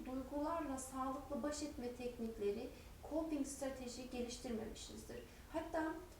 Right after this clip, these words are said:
e, bir de her ne kadar A B D'de çok rastlamasam da bizim kültürümüz gibi kolektif kültürlerde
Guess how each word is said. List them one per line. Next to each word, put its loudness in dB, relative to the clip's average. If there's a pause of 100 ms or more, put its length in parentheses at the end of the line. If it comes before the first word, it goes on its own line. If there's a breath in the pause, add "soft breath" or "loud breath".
(180)
e, 6 (340)
bir 0
de 6 (200)
her 4
ne 4
kadar 4
A 4
B 0
D'de 0
çok -6
rastlamasam 0
da 0 (140)
bizim 4
kültürümüz -2
gibi 0 (320 loud breath)
kolektif 0
kültürlerde 0